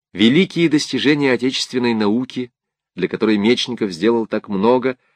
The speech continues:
оказались на таком уровне, что заслужили восхищение всего человечества. Но эти достижения стали возможны не вопреки политике, а благодаря ей. Основы этой политики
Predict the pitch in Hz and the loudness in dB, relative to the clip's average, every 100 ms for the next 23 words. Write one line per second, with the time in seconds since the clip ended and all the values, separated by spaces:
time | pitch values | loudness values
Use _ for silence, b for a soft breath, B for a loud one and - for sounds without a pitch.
0 | _ _ - 90 80 110 131 - 113 110 | _ _ -14 -8 -2 2 2 0 -4 -2
1 | - 123 147 - 139 147 147 147 151 - | 4 4 4 -2 0 0 -2 -6 -8 -6
2 | 107 117 127 - 107 107 110 107 - - | -4 -4 -6 -8 -6 -4 -6 -8 -14 -14
3 | - 98 98 95 - 90 95 - 95 123 | -8 -8 -6 -10 -8 -6 -8 -8 -8 -8
4 | 127 - - - _ _ _ _ _ _ | -10 -14 -18 -20 _ _ _ _ _ _
5 | B - 107 - 117 123 113 120 - 113 | B 0 2 6 6 4 -2 -12 -8 -4
6 | 113 117 113 - 95 95 87 87 90 90 | -4 -4 -8 -6 -6 -4 -8 -4 -6 -4
7 | 90 b b 90 90 87 92 107 - 214 | -8 b b -4 0 0 -2 -6 -4 -4
8 | - 85 78 - - _ _ _ - 120 | -4 -10 -12 -20 -20 _ _ _ -6 -6
9 | - 92 80 73 73 73 71 _ _ _ | -4 -8 -8 -8 -10 -14 -20 _ _ _
10 | _ _ _ _ _ _ _ _ _ - | _ _ _ _ _ _ _ _ _ -2
11 | 95 - 147 208 180 170 143 - 123 95 | -2 0 6 6 6 4 0 -2 -4 -2
12 | 104 107 87 - | -2 -4 -8 -12